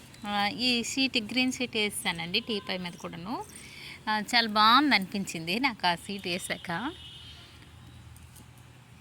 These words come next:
ఏదైనా మన అలంకరణలోనే ఉంటుందండి. మన అంటే ఇల్లు అలంకరణలోనే ఉంటది, మన లేడీస్‌లోనే ఉంటది ఏదైనాను. So, ఇలాగ వేసేసరికి నాకైతే చాలా బాగా ఉందనిపించింది. చాలా బాగుందండి ఇలాగ అలంకరించుకుంటే.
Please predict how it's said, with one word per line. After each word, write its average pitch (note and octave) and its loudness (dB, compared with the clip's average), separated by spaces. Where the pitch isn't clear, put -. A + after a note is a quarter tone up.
ఏదైనా C4+ 4
మన A#3 2
అలంకరణలోనే B3+ 4
ఉంటుందండి. F#3+ 0
మన G3+ 2
అంటే G#3 2
ఇల్లు A3+ 2
అలంకరణలోనే G#3+ 2
ఉంటది, F#3+ -4
మన A#3 -2
లేడీస్‌లోనే F#3+ -4
ఉంటది F#3+ -4
ఏదైనాను. F#3 -6
So, F#3+ -6
ఇలాగ F#3+ -2
వేసేసరికి A3 -4
నాకైతే A3 -4
చాలా G3+ 2
బాగా A#3 -2
ఉందనిపించింది. G3+ -4
చాలా F3+ 0
బాగుందండి G3+ -6
ఇలాగ F3+ -6
అలంకరించుకుంటే. F3+ -8